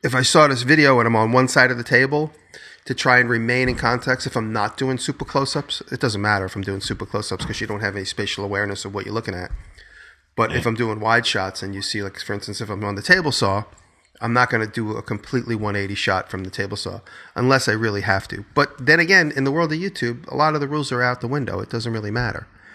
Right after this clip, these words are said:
Speaker 2: Yeah, that's very true. Yeah.
Speaker 1: So, but there are moments in time where I, I'll actually look at a shot that I did and I'll go, "Oh, that doesn't work next to that one."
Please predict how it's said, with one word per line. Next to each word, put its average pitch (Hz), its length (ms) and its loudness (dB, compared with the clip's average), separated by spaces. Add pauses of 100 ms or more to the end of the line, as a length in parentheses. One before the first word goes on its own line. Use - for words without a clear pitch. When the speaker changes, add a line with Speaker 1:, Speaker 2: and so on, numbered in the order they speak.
(180)
Speaker 2:
Yeah, 107 200 4 (120)
that's 117 180 4
very 101 220 2
true. 85 260 -4 (120)
Yeah. - 120 -4
Speaker 1:
So, 104 180 -8 (400)
but 139 180 6
there 151 140 6
are 170 180 8
moments 160 380 4
in 147 60 0
time 160 280 4
where 117 280 6
I, 143 160 8
I'll 185 160 8
actually 190 380 4
look 165 200 2
at 170 60 2
a 156 60 0
shot 160 360 2
that 135 140 2
I 127 80 6
did 151 180 6
and 143 80 2
I'll 120 80 4
go, 104 220 0
"Oh, 117 180 0 (120)
that 131 120 -4
doesn't 123 260 -2
work 110 220 -2
next 107 180 -4
to 110 60 -6
that 135 220 2
one." 104 180 -4